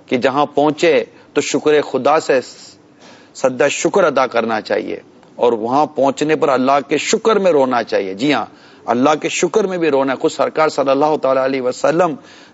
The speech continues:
جب بارگاہ الہی میں خوب گریہ و زاری فرماتے اور آپ کو جب عرض کی گئی تو کیا اللہ نے آپ کے،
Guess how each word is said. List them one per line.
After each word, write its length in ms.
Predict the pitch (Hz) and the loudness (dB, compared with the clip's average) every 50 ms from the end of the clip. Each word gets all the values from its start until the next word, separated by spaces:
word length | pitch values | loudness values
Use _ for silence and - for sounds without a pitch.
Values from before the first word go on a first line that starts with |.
| _ | _
جب 80 | - 139 | -2 0
بارگاہ 380 | 135 135 143 139 139 131 156 143 | 2 2 2 2 2 2 2 2
الہی 380 | 139 131 131 131 135 143 147 | 2 2 0 0 0 0 -2
میں 180 | 151 151 147 139 | -2 -2 -4 -4
خوب 320 | - - 170 170 147 120 | -2 -2 -2 -2 0 0
گریہ 200 | 131 139 135 151 | -2 0 2 2
و 160 | 147 147 139 | 2 2 2
زاری 260 | 123 123 123 131 143 139 | 2 2 2 2 0 -2
فرماتے 580 | - 127 123 123 131 135 139 135 - 156 156 | -2 -2 -2 0 0 0 0 0 0 0 2
اور 120 | 160 151 139 | 4 4 4
آپ 220 | 131 131 123 - | 2 2 0 0
کو 160 | - 147 147 | 0 0 0
جب 180 | 131 139 139 127 117 - - - - - - | 2 2 0 0 -2 -12 -20 -20 -20 -6 0
عرض 240 | 131 151 165 165 - | 2 2 2 2 0
کی 180 | - 156 143 | 0 0 2
گئی 80 | 147 160 | 0 0
تو 120 | 139 156 | 0 0
کیا 260 | 135 - - 151 151 147 | -2 0 0 2 2 2
اللہ 280 | 139 127 123 135 143 | 2 2 2 0 0
نے 140 | 151 151 147 - | 0 -2 -4 0
آپ 300 | - 117 135 135 - - | 0 0 0 0 -2 -2
کے، 100 | 147 147 | 0 0